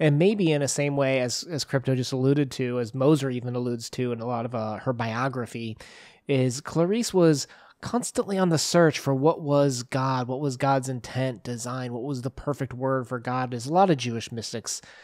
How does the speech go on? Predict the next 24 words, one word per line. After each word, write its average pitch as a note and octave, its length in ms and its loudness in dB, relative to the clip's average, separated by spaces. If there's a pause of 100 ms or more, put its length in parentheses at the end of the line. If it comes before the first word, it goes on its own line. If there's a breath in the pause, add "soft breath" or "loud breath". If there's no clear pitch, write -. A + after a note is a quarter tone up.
(240 loud breath)
tended C#3+ 300 4
to B2+ 100 0
search C#3+ 340 -2
for B2 220 -6
this. G#2+ 360 -8 (380 loud breath)
And D#3+ 160 0
this G3+ 100 2
story, F#3+ 320 6
I D3+ 60 6
feel D#3 200 4
like, C#3+ 180 4
kind C#3 200 2
of C3 480 -4
encapsulates D3 800 0
a B2+ 40 -2
lot B2+ 300 -2
of C#3 100 -2
that A#2 180 -4
struggle C3 880 -2 (540 soft breath)
in D3+ 100 2
a C#3 60 4
very D#3+ 340 8
kind D3+ 380 2
of C#3 360 2